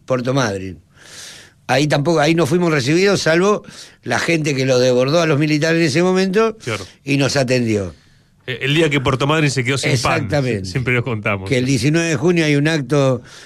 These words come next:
Speaker 1: justamente en el puerto para conmemorar ese día.
Speaker 2: Mira qué lindo.
Speaker 1: Eh, ¿y qué pasó? Durante tantos años siempre se esperó,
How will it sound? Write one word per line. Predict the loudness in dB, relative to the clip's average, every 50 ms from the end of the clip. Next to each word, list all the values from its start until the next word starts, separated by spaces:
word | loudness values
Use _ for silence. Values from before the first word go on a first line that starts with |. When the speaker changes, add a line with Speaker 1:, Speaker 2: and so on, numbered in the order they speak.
| -20 _
Speaker 1:
justamente | _ -4 -4 -2 0 0 0 0 0 0 0 0
en | 0 0
el | 0 0 0
puerto | 0 0 0 0 0 0 -2 0
para | 0 -2 -2 -2 -2 -2
conmemorar | -4 -4 -4 -2 -2 -2 -2 0 0 0
ese | 0 0 -2 -2 -2
día. | -2 -2 -4 -6 -10 -14 -16 -16
Speaker 2:
Mira | -14 -12 -12 -12
qué | -12 -14
lindo. | -14 -16 -18 -8 -4
Speaker 1:
Eh, | -2 0 0 2 0 0 0 0 0 0 2 2 2 2 2 2 0 -2 -6 -12 -20 _ _ _ _ _ _ _
¿y | -6 -6 -4
qué | -2 -2 0
pasó? | 0 0 0 0 0 0 0 0 -2 -6 -12 -20 -20 -20 -20 -20 -20 -20 -20 -20 -20 _ _
Durante | -8 -4 -2 0 0 0 -2 -2 -4
tantos | -4 -2 -2 -2 0 0 0 0 0 0 0
años | 0 0 2 0 0 0
siempre | 0 0 0 0 0 0 0
se | 0 0 -2
esperó, | -2 -2 -2 -2 0 2 2 2 0 0 -2 -6